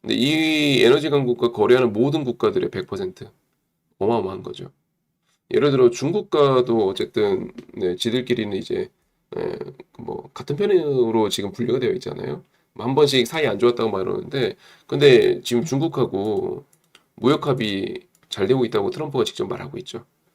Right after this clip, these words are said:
네, 그리고 휴전도 한 구십일 연장할 것 같다고 이야기 나오고 있고, 근데 이 상태에서, 어, 중국하고 러시아가 에너지 거래하면은 중국에 백 프로 관세 부과한다는 거예요.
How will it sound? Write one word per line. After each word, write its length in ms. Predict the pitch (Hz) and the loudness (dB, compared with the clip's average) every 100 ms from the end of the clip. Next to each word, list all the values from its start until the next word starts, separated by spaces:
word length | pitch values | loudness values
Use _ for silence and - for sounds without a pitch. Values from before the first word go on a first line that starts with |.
| _ _ | _ _
네, 100 | 107 101 | -2 0
그리고 200 | 104 113 | -2 -6
휴전도 320 | 170 160 139 | -2 0 2
한 100 | 123 | 0
구십일 280 | 107 107 98 | -2 -4 -2
연장할 340 | 92 98 120 | -2 -2 -4
것 100 | - | -4
같다고 280 | 107 - 92 | -6 -4 -6
이야기 300 | - - 101 | -4 -4 -4
나오고 240 | - - - | -6 -8 -10
있고, 400 | - - 185 - _ - - | -10 -6 -6 -6 _ -20 -8
근데 140 | 113 | 0
이 140 | 113 143 | 0 2
상태에서, 720 | 160 147 147 127 131 170 180 - - _ - | 0 0 2 2 2 -2 -2 -6 -20 _ -4
어, 200 | 107 104 | -2 0
중국하고 640 | - 139 165 147 131 123 | 0 0 2 2 6 6
러시아가 400 | 104 104 123 107 | 6 4 2 4
에너지 220 | 101 117 | 2 2
거래하면은 500 | 110 98 98 98 123 | 4 2 2 0 -2
중국에 300 | 143 107 113 | -4 -2 -2
백 140 | 107 92 | -2 -4
프로 260 | 110 92 90 | -2 -2 -2
관세 280 | 95 98 98 | -10 -8 -10
부과한다는 440 | - 98 101 120 | -8 -10 -10 -12
거예요. 280 | - - - | -14 -18 -20